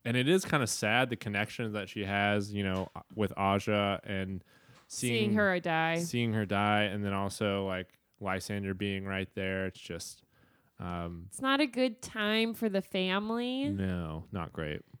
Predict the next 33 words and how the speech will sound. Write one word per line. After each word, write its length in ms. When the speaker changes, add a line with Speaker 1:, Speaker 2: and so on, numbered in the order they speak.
Speaker 2:
Not 160
a 80
good 220
day. 380
Speaker 1:
But 100
a 40
fun 180
time 280
for 160
us, 280
and 100
that's 200
why 140
it's 140
top 260
two. 260
Speaker 2:
Okay. 400
Speaker 1:
<laughs> 100
Speaker 2:
So 220
then, 500
uh, 380
here's 360
one 320
where 380
Octavia's 560
not 240
on 160
her 100
back. 560
Number 300
one, 480
Prime 300
Five. 480